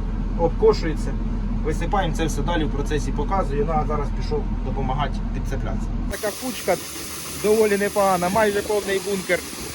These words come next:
Е, ну, за тих чорних уже було видно,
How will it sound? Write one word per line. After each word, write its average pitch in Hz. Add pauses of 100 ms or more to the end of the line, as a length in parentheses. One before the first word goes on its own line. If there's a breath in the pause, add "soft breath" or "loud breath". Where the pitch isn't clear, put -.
(480)
Е, 180 (440)
ну, 220
за 202
тих 202
чорних 196
уже 196
було 208
видно, 233